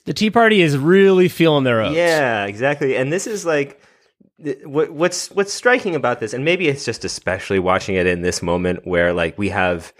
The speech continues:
Speaker 2: like, a genuine global crisis, like, life and death.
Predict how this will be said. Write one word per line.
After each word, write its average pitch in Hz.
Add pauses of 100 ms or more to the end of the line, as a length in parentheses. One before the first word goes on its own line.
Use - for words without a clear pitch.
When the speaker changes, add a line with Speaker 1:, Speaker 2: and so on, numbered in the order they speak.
(400)
Speaker 2:
like, 82
a 98
genuine 92
global 85 (100)
crisis, 87 (100)
like, 90
life 90
and 85
death. 85